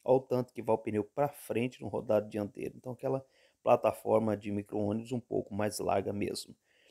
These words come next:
Cinquenta e oito mil e quinhentos, esse está em B H, é, Belo Horizonte, querido estado de Minas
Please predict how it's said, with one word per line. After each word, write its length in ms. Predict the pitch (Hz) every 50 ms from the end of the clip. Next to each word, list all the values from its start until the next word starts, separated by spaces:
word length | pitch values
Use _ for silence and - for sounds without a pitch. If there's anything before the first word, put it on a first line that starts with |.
| _ - - _ _ _ _
Cinquenta 420 | - - 180 - 190 185 185 202
e 20 | 180
oito 160 | 156 - 165
mil 120 | 165 175
e 40 | 165
quinhentos, 480 | - - 147 135 147 170 165 - - -
esse 240 | - 131 139 135 -
está 420 | - - - - 113 113 113 - -
em 180 | - 113 104 104
B 320 | 98 98 101 160 190 202
H, 560 | 196 196 - 151 131 123 123 131 131 131 131 - _ _ _ _ _ _ _ _ _
é, 400 | - 107 104 104 104 101 98 101
Belo 320 | 95 - - 139 151 160 156
Horizonte, 560 | 147 143 123 98 107 113 117 123 120 - -
querido 380 | _ - 127 117 123 120 113
estado 460 | 110 - - - - 107 107 107 104 104
de 100 | 107 107
Minas 840 | 98 104 92 101 120 139 143 135 131 127 123 117 117 113 - -